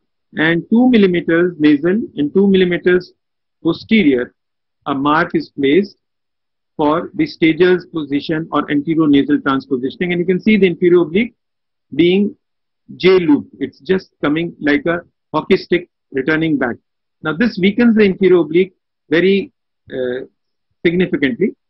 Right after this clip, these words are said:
and you can go more nasal if you want more weakening of the inferior oblique. So this is a very simple procedure, and as you can see, instead of myectomy, which could be bleeding at the time of surgery or even later,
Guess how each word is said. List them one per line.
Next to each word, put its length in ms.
and 160
you 80
can 180
go 120
more 260
nasal 380
if 100
you 80
want 260
more 200
weakening 360
of 60
the 80
inferior 400
oblique. 260
So 80
this 160
is 80
a 60
very 240
simple 460
procedure, 680
and 360
as 200
you 80
can 200
see, 360
instead 320
of 80
myectomy, 720
which 220
could 160
be 240
bleeding 540
at 120
the 60
time 260
of 120
surgery 320
or 100
even 260
later, 400